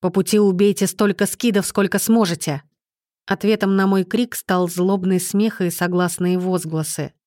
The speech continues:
Но от очередного далекого рыка — Вниз по спине побежали мурашки. Там был Вален, затерявшийся в крови. Он стал нашим пропуском внутрь.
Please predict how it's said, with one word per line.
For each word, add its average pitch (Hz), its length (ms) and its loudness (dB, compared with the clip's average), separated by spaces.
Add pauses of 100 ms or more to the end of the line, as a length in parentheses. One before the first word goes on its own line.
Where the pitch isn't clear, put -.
(380)
Но 196 220 2
от 190 120 0
очередного 190 600 0
далекого 180 580 0
рыка — 190 460 -2 (280)
Вниз 190 380 0
по - 120 -8
спине 190 420 0
побежали 175 520 0
мурашки. 185 840 -2 (760)
Там 196 260 2
был 208 220 4
Вален, 190 600 0 (320)
затерявшийся 190 760 -2
в - 80 -6
крови. 190 640 -2 (680)
Он 202 140 2
стал 220 280 -2
нашим 208 360 0
пропуском 208 520 -2
внутрь. 202 500 0